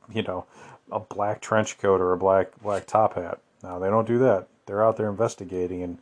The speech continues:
sometimes creating a story, creating disinformation. So, uh, if you get visited by the M I B, you never know if it's an alien species or if it's, uh,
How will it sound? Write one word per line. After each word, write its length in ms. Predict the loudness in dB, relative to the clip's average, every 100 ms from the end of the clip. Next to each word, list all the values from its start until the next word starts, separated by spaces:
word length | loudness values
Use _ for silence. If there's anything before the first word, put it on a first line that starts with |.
| _ _
sometimes 760 | 0 0 4 4 2 -2 -8 _ _ _ _ _ _ _ _ _ _ -10
creating 560 | -2 0 4 4 2
a 60 | -2
story, 420 | -4 -6 -6 -12 -20 _ _ _ _ _ -20 -18
creating 440 | -4 0 2 0 -2
disinformation. 720 | -4 -6 -8 -8 -8 -10 -16 _ _
So, 480 | -6 4 4 4 0 _ -20 _ _ _ -20 _ _
uh, 500 | 2 4 6 4 2
if 120 | -4
you 60 | -2
get 120 | 0
visited 320 | 2 2 2
by 160 | 4 6
the 120 | 6
M 140 | 4 4
I 100 | 4
B, 120 | 2 0 -2 -8 _
you 100 | -4
never 220 | 0 2
know 160 | 4 4
if 100 | 4
it's 140 | -4
an 60 | 0
alien 240 | 2 2
species 500 | 0 -6 -6 -4 -2
or 240 | 2 4 4
if 180 | 0 -2
it's, 280 | -2 -2
uh, 460 | 0 2 2 0